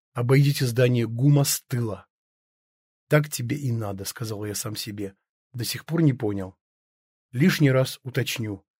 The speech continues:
Это не репортаж из К П З города Мухосранска. Это, как у нас говорят, самое сердце России, столица нашей Родины.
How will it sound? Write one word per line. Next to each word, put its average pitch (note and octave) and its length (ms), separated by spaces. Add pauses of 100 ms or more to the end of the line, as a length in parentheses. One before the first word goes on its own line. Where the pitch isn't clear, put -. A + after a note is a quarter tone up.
(560)
Это D3+ 380
не C#3 220
репортаж D3 640
из - 180
К B2+ 140
П B2 160
З A2+ 320
города A#2 400
Мухосранска. A#2 840 (540)
Это, C#3+ 180
как - 200
у C#3 40
нас C3 160
говорят, A#2+ 380
самое C3 360
сердце A#2+ 400
России, A2+ 600 (280)
столица B2+ 540
нашей A#2 300
Родины. G2+ 440